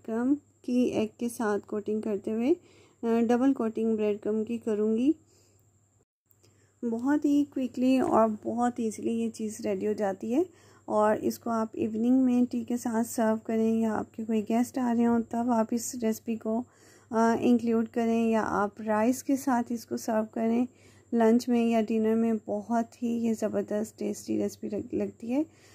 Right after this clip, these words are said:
अ, चाय के साथ स्नैक्स के तौर पे भी बच्चे इसको बहुत पसंद करते हैं और स्पेशली अगर आप इसको बच्चों को, अ, स्कूल के लंच में दें, तब भी बच्चे इसको बहुत खुशी खुशी ले जाते हैं। अ, जी, यहाँ पे सारी बॉल्स को मैंने कट कर लिया ब्रेड क्रम्ब के साथ और अब हम चलते हैं इसको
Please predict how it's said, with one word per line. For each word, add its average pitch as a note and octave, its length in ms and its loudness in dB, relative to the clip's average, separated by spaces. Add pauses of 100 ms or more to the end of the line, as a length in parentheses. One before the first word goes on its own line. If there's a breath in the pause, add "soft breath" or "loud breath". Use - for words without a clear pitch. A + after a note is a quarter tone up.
(140 soft breath)
अ, A3+ 400 4
चाय G#3+ 360 0
के B3 160 0
साथ A#3 280 0
स्नैक्स G#3+ 400 -6
के A#3 140 -10
तौर A3+ 160 -2
पे A3+ 160 -4
भी A#3 260 -2
बच्चे G#3+ 360 -4
इसको A3 220 -8
बहुत G3+ 580 -4
पसंद A#3 380 -2
करते A3+ 280 -4
हैं A3+ 160 0
और G3 280 0
स्पेशली A#3+ 460 -6
अगर A3 200 -2
आप G#3+ 220 -4
इसको G#3+ 240 -8
बच्चों G#3 360 -4
को, A#3+ 160 -4 (640 soft breath)
अ, A3 280 4
स्कूल A3+ 320 0
के A#3 120 0
लंच A3 380 2
में B3+ 160 2
दें, A#3+ 240 2 (540 loud breath)
तब A3+ 220 2
भी B3 120 2
बच्चे G#3+ 340 0
इसको G#3+ 220 -8
बहुत G#3+ 320 -4
खुशी G#3+ 300 -4
खुशी G3 200 -8
ले F#3+ 180 0
जाते F#3+ 320 -4
हैं। C4 160 0 (500 loud breath)
अ, A3+ 260 2
जी, A3+ 140 0
यहाँ A#3+ 300 2
पे C4 120 -2
सारी B3 260 0
बॉल्स A3+ 320 -2
को A#3+ 120 -6
मैंने A3 260 2
कट G3+ 340 -2
कर A3+ 180 -2
लिया A3+ 220 0
ब्रेड G#3 300 -2
क्रम्ब G#3+ 240 -2
के A3+ 60 -2
साथ A3 340 -4
और A3 80 -2
अब G#3 180 -4
हम G#3+ 160 -2
चलते G3+ 340 -2
हैं G#3+ 140 0
इसको A#3 300 -2